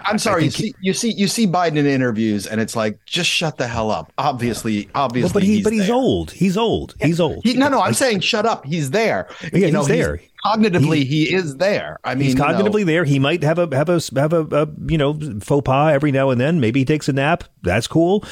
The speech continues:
Speaker 2: But he, he's very much there. Just listen to Biden do an interview about climate science, and I'm amazed at how he's like a kid when
Speaker 1: Yeah.
Speaker 2: he talks about it.
Speaker 1: Yeah.
Speaker 2: Uh,
Speaker 1: So
Speaker 2: whether Feinstein, whether, but whether Feinstein has cognitive decline or not,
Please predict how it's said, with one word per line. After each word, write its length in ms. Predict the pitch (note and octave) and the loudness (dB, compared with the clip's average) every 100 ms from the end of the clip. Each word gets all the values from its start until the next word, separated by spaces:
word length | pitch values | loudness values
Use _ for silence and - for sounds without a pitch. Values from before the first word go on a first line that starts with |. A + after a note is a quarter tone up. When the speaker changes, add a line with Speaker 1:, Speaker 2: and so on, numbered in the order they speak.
| - - - | -16 -8 -2
Speaker 2:
But 140 | C3 | -2
he, 240 | - D3+ - | -2 -4 -2
he's 240 | D3 A#2 | -2 0
very 360 | G#2 C3+ F3 D#3 | 0 2 2 4
much 240 | C3+ C3 | 2 0
there. 340 | G#2 F#2+ F#2 F#2+ - - | 0 2 2 0 -8 -8
Just 180 | C#3 E3+ | -4 -2
listen 200 | F#3+ F#3+ E3 | 0 0 0
to 80 | |
Biden 240 | C3+ C#3 C3 | 2 2 2
do 100 | B2+ | 2
an 60 | A#2 | 2
interview 340 | B2 G2+ G2 | 0 2 2
about 200 | F2+ F#2 | 2 0
climate 340 | - G#2+ G2+ - | 0 0 0 0
science, 360 | F#2 E2+ E2 | 0 0 -2
and 100 | F#2+ E2 | -4 -2
I'm 120 | F#2+ | 0
amazed 380 | G2+ G#2+ A2+ G2 | 2 2 2 2
at 60 | F2+ | 0
how 240 | F#2 E2 | 2 2
he's 180 | D#2 F2+ | 0 0
like 100 | F#2 | 0
a 60 | - | -2
kid 320 | - D3 A#2+ | -4 0 0
when 60 | E2 | 0
Speaker 1:
Yeah. 60 | - | 0
Speaker 2:
he 60 | |
talks 220 | G#2+ G#2+ F#2+ | 0 0 -2
about 220 | E2 D#2+ | -2 -2
it. 120 | E2+ - - - | -6 -10 -20 -12
Speaker 1:
Yeah. 120 | - A#2+ | -2 0
Speaker 2:
Uh, 420 | A#2+ A#2+ B2+ - | 2 0 -2 -2
Speaker 1:
So 200 | D3 C#3 | 0 2
Speaker 2:
whether 220 | E3+ F#3+ | 4 2
Feinstein, 500 | - F#3+ G3+ - F#3 | 2 2 2 0 0
whether, 160 | E3 E3+ | 0 0
but 80 | F#3 | 0
whether 200 | G3 G#3+ | 2 0
Feinstein 420 | - F3+ - E3+ | 0 0 0 0
has 120 | D3+ | 0
cognitive 420 | - D3 D3 C#3+ C3+ | 0 -2 0 0 0
decline 360 | - C3+ C3+ - | 0 0 0 0
or 200 | B2 A#2 | 2 2
not, 600 | G#2+ C#3 A2 C#2+ - | 2 2 0 -2 -12